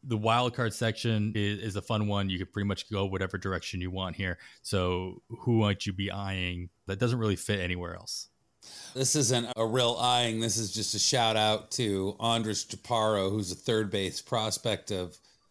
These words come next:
Speaker 2: New York, and also a shout out to Asher, who I met at First Pitch. I don't know if he's still with Pitchers List or not, Pitcher List or not, but we've had an, a mutual admiration society for that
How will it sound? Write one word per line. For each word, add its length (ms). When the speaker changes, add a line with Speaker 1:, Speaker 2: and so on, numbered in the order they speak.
Speaker 2:
New 120
York, 540
and 120
also 360
a 60
shout 340
out 240
to 180
Asher, 640
who 140
I 60
met 200
at 240
First 320
Pitch. 220
I 60
don't 160
know 100
if 80
he's 160
still 200
with 160
Pitchers 360
List 320
or 80
not, 360
Pitcher 280
List 260
or 60
not, 300
but 300
we've 280
had 220
an, 280
a 120
mutual 380
admiration 720
society 640
for 240
that 340